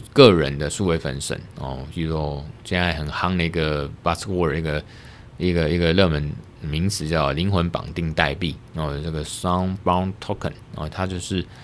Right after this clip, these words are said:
可以用在说你在元宇宙或Web three里面的身份认定跟信用评价评分。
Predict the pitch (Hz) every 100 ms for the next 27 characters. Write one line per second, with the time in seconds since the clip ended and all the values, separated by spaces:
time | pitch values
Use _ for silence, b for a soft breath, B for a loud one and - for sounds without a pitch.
0 | B B B - 101 85 80 110 101 95
1 | 92 95 95 85 95 95 98 85 87 92
2 | 87 90 - 87 76 78 78 87 - 113
3 | 113 110 107 90 87 76 87 82 87 85
4 | 80 73 - 67 - 73 - 57 78 95
5 | 101